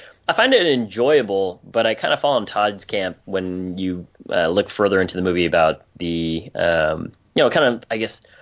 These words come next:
additional means of motivation for, for some of these folks, um, like Tommy and, and Greg, who are just really trying to get on with their, um, professional careers in acting. And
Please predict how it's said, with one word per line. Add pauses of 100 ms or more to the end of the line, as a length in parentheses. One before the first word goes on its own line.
(380)
additional
means
of
motivation
for,
for
some
of
these
folks,
um,
like
Tommy
and,
and
Greg,
who
are
just
really
trying
to
get
on
with
their,
um, (320)
professional
careers (320)
in
acting. (680)
And